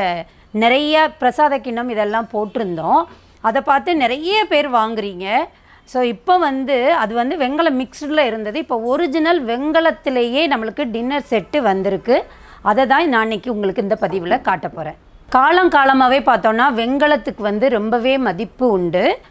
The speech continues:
அது வந்து பெல் மெட்டல் அப்படின்னு சொல்லுவாங்க. இது வந்து நம்மளுக்கு சாப்பாடு சமையல் பண்றதுக்கு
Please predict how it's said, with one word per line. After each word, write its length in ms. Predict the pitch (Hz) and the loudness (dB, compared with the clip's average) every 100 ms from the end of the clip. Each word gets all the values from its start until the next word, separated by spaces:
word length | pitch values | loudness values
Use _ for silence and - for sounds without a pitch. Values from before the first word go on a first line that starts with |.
| - - | -20 -4
அது 160 | 214 226 | -2 0
வந்து 260 | 226 262 | 0 0
பெல் 400 | 214 208 269 302 | -2 -2 0 0
மெட்டல் 460 | 262 220 233 214 220 | -2 -2 0 0 0
அப்படின்னு 320 | 180 185 196 | 0 -2 -4
சொல்லுவாங்க. 720 | 202 196 156 156 147 143 156 - - - - - | -4 -6 -4 -4 -6 -6 -8 -10 -20 -20 -20 -10
இது 160 | 214 214 | -6 0
வந்து 520 | 226 247 294 277 320 | 2 4 4 4 2
நம்மளுக்கு 420 | 220 196 185 - 190 | 0 -2 -4 -2 -6
சாப்பாடு 600 | - 202 226 262 233 220 | 0 0 2 2 2 0
சமையல் 420 | 220 202 254 254 | -2 -2 -2 -2
பண்றதுக்கு 800 | 226 202 202 202 190 208 220 247 | -2 -4 -4 -6 -8 -4 -2 -2